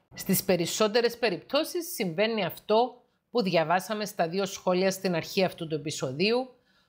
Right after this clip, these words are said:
όπου τα βρίσκει το ζευγάρι, εξακολουθούν να είναι μαζί, αλλά αυτός που έχει απατήσει φτάνει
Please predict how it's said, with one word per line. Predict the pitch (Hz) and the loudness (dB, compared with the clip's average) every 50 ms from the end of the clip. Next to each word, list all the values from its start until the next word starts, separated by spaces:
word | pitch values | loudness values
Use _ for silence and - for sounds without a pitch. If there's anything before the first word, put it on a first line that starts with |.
| _ _ _ - | _ _ _ 2
όπου | - 220 220 208 220 - 175 175 165 147 - _ _ _ _ _ _ _ _ _ _ _ _ _ _ _ | 4 4 4 4 0 -4 -6 -6 -6 -8 -10 _ _ _ _ _ _ _ _ _ _ _ _ _ _ _
τα | - 208 202 190 139 | 2 2 2 2 0
βρίσκει | 143 202 202 196 233 262 285 - - - - - 151 | -4 -2 0 0 0 0 -2 -4 -6 -12 -12 -14 -12
το | - 156 | -10 -10
ζευγάρι, | 143 - 156 131 135 131 131 131 139 156 208 285 330 | -8 -8 -8 -8 -8 -6 -4 -2 -2 -2 -2 -4 -6
εξακολουθούν | 320 - - - 196 156 185 175 165 170 156 - - 254 226 | -6 -4 -2 -2 0 0 0 -2 -2 -2 -4 -4 -2 -2 0
να | 208 190 | 0 0
είναι | 185 180 175 | 0 0 0
μαζί, | 160 156 151 147 147 196 262 285 - - _ _ | -2 -2 -4 -2 0 0 0 0 -2 -6 _ _
αλλά | - 202 190 180 175 | -2 0 0 2 0
αυτός | 175 - - 226 214 208 - | -2 -4 -4 -8 -8 -6 -6
που | - | -6
έχει | 190 185 - | -6 -2 -2
απατήσει | 208 - - 147 139 - 175 190 190 - - 233 226 226 226 - _ _ _ _ _ _ _ _ | -2 -2 -2 -4 -4 -2 -4 -4 -2 -2 -2 -2 -4 -4 -6 -12 _ _ _ _ _ _ _ _
φτάνει | - - - - - 214 202 208 208 214 214 214 214 220 220 - - | -16 -14 -6 0 2 4 4 4 2 0 -4 -6 -6 -6 -8 -12 -20